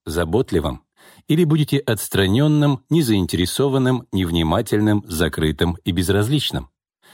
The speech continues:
Если вы выбираете первый вариант, можно начать действовать незамедлительно.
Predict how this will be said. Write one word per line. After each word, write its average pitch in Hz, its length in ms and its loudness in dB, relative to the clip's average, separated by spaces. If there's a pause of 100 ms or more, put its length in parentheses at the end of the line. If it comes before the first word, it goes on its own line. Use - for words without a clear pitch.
(140)
Если 92 300 0
вы 87 140 0
выбираете 82 640 -2
первый 143 340 0
вариант, 78 420 -2 (240)
можно 170 300 2
начать 156 320 0
действовать 120 640 0
незамедлительно. 107 1000 0